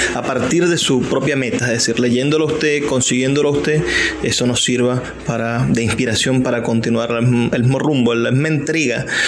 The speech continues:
que, que implica ser un Víctor Fuenmayor. ¿Por qué? Porque usted teniendo la posibilidad de estar en cualquier parte del mundo, en Francia en este momento,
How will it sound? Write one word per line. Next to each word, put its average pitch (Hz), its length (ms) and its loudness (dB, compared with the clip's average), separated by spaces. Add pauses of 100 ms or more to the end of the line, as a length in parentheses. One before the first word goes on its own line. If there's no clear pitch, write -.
(180)
que, 117 760 -2
que - 80 -4
implica 120 640 0
ser 117 260 0
un 120 120 2
Víctor - 260 -2
Fuenmayor. 120 640 0 (120)
¿Por 123 160 -2
qué? 151 220 -2
Porque - 240 -2
usted 127 140 0
teniendo 143 320 0
la 147 140 0
posibilidad 139 400 0
de 135 80 2
estar 139 200 -2
en 135 160 0
cualquier 151 540 0
parte 165 380 -2
del 151 260 4
mundo, 131 500 0 (560)
en 165 180 2
Francia 147 400 0
en 127 60 2
este 127 160 -2
momento, 135 500 0